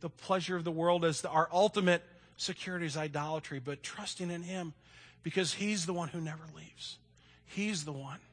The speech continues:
who never forsakes us. I'm gonna ask you, if you would, to stand with me for just a minute as we close the sermon.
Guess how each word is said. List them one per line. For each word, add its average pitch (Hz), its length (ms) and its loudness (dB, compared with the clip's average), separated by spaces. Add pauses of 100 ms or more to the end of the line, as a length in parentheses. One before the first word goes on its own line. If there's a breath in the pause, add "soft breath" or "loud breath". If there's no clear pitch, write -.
(640 soft breath)
who 147 60 -4
never 135 260 -4
forsakes 131 540 -10
us. - 280 -16 (1300 loud breath)
I'm 202 80 0
gonna 208 160 4
ask 175 260 2
you, 165 80 -2
if 147 140 -4
you 143 80 -4
would, 147 220 0
to 120 140 -6
stand 208 320 -2
with 143 160 -6
me 151 80 -6
for 147 140 -10
just 143 240 -6
a - 20 -4
minute 160 220 0
as 135 140 -6
we 139 80 -8
close 180 320 0
the 143 80 -8
sermon. 170 400 2